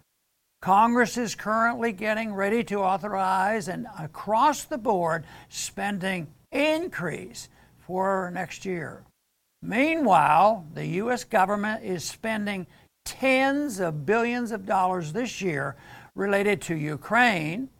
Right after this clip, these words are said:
and the Biden administration is still pushing for massive new domestic programs. The return of stagflation will increase the growing movement to replace the dollar as the world reserve currency.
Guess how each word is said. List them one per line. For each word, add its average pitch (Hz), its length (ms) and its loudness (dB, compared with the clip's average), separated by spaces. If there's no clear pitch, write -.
and 285 200 2
the 277 60 4
Biden 247 420 8
administration 233 840 -2
is 214 120 -2
still 262 440 4
pushing 214 480 -2
for 175 260 -6
massive 240 880 0
new 226 440 0
domestic 190 720 -4
programs. 185 840 2
The 175 140 2
return 208 460 6
of 190 100 4
stagflation 185 920 4
will 180 240 2
increase 208 520 -2
the 190 120 -4
growing 202 460 0
movement 190 540 0
to 208 120 0
replace 196 640 0
the 277 140 -4
dollar 185 640 4
as 165 220 -4
the 160 120 -6
world 196 500 -2
reserve 170 500 -6
currency. 160 720 -8